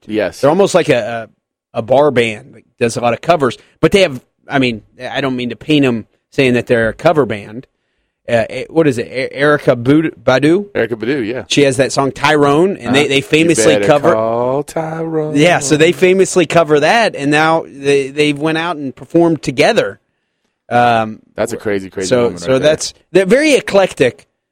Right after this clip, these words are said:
Speaker 2: uh, band, but I would say not far off from Fish.
Speaker 1: Yeah.
Speaker 2: Or the
Speaker 1: Okay.
Speaker 2: Grateful Dead.
Speaker 1: Right.
Speaker 2: I mean, it's all influenced. You can trace it back, right? Fish is clearly influenced by, I guess, the Grateful Dead, right?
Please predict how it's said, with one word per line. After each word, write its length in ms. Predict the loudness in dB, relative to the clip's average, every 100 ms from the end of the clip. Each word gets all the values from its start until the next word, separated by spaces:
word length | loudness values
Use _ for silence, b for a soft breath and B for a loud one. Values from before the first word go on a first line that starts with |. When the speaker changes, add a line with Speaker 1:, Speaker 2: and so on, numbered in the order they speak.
| _ _ _ _
Speaker 2:
uh, 240 | 0 0
band, 560 | 0 0 2 2 -2 -4
but 140 | 0
I 80 | 2
would 120 | 2
say 160 | 0 0
not 240 | 0 -2
far 260 | 0 2 4
off 200 | 2 0
from 180 | -4 -8
Fish. 540 | -6 -6 -6 -10 -14 _ _ -8
Speaker 1:
Yeah. 220 | -6 -6 _ _ _ _ _ -2
Speaker 2:
Or 140 | 0
the 60 | 2
Speaker 1:
Okay. 80 |
Speaker 2:
Grateful 360 | 2 0 2 0
Dead. 440 | 2 0 0 -6 -16 _
Speaker 1:
Right. 180 | -6 -2
Speaker 2:
I 40 |
mean, 160 | 0 2
it's 120 | 4
all 160 | 4 4
influenced. 680 | 2 0 2 2 0 -2 -10
You 40 |
can 140 | -16
trace 300 | -4 -2 -2
it 120 | -6 -4
back, 360 | -2 -2 -2
right? 180 | -2 -2
Fish 300 | 0 0 0
is 100 | -4
clearly 400 | -2 2 2 2
influenced 560 | 0 -2 0 2 0 0
by, 240 | -2 -2 b b _
I 60 | -2
guess, 220 | 0 0
the 80 | -2
Grateful 260 | -6 -6 -8
Dead, 220 | -10 -6
right? 260 | -4 -4